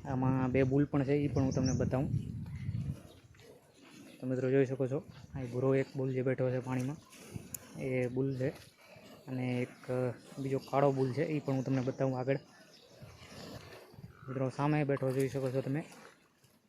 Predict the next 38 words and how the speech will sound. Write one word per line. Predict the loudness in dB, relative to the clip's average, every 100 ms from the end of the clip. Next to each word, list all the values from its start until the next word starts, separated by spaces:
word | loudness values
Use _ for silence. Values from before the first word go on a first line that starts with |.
| -6
ભૂરી | 0 2 2
ભેંસના | 0 0 0
માથે | 0 2
મોઢું | 2 2 2
રાખીને | 2 2 0
જે |
ઊભો | 0 0 0 0
બેઠો | 0 0
છે | 0 0
પાણીમાં, | 0 -2 -4 -10 -14 -14 -10 -8 -4 -2
એ | 0 2
બુલ | 4 6
છે | 4 4
કાળો. | 4 2 0 -4 -6 -6 -6 -6 -2 -2 0
અને | 0
મિત્રો | 0 2 2
આ | 4
બધી | 2 2
સિદ્દીકભાઈની | 2 2 4 2 2
ભેંસો | 0 0
છે, | 0 -4 -8 -16 -18 -18 -20 -20 -20 -20 -2
બસો | 0 4 4
ઉપર | 6 4
ભેંસો | 4 4 4
મિત્રો | 4 4 2
છે. | 0 -4 -12 -16 -20 -20 -20 -20 -20 -12 -6
અને | -2 0 2 6
જોઈ | 6
શકો | 6 4
છો | 4 4
તમે, | 2 0 -4 -20 -20 _ -20 -20 _ -20 -20 -20 -20 -12
આમાં | -2 2 2 4
તમને | 6 8
બે | 8 8
ભેંસો | 6 6 4
જે | 4 4
છે | 4 4 2 -2
સેલ | 4